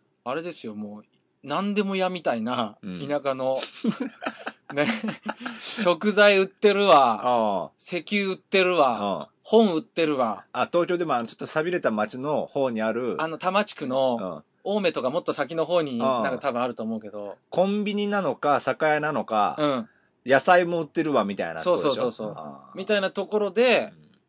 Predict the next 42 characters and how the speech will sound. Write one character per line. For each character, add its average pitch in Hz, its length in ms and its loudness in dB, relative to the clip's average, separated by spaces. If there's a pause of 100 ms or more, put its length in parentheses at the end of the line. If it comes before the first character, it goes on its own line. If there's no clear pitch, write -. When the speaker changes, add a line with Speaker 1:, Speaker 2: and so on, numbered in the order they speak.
Speaker 2:
ケ 233 200 0
ー 226 60 -8
キ 175 100 -4
を 139 80 0
注 240 240 0
文 240 180 2
し 226 100 -4
な 226 100 2
い 214 60 0
と 151 200 -6 (440)
な 151 140 2
い 139 80 0
か 107 100 -8
ら。 95 180 -18
Speaker 1:
あ 82 260 -10
あ、 80 40 -14
な 78 140 -12
る 135 100 -10
ほ 139 100 -16
ど 127 100 -14
ね。 143 340 -12
Speaker 2:
予 156 80 -2
約 156 220 -4
し 139 60 -12
と 143 100 -6
か 131 100 -4
な 120 80 -4
い 113 80 -6
と。 95 220 -18 (320)
Speaker 1:
し - 100 -14
か 120 80 -6
も 92 120 -6
バ 101 140 -2
タ 95 100 -4
ー 90 80 -6
ケ - 100 -10
ー 76 60 -10
キ - 100 -18
み - 100 -20
た - 80 -20
い - 100 -20
な。 - 200 -20